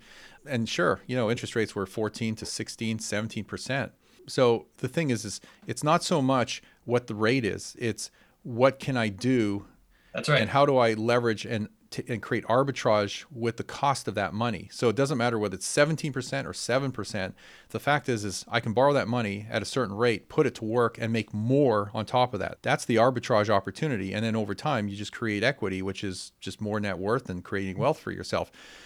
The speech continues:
Speaker 1: So it's always a moving target, but the fact is, is that you could always do better than what the cost of capital is.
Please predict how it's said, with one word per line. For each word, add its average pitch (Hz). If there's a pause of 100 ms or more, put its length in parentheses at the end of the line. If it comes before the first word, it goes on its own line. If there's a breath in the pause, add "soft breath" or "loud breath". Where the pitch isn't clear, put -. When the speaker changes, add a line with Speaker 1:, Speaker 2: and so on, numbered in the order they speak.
(100)
Speaker 1:
So 117 (360)
it's 127
always 165
a 175
moving 151
target, 127
but -
the -
fact 117
is, 104
is 95
that 98
you 101
could 123
always 117
do 107
better 113
than 98
what 98
the 101
cost -
of 104
capital 104
is. -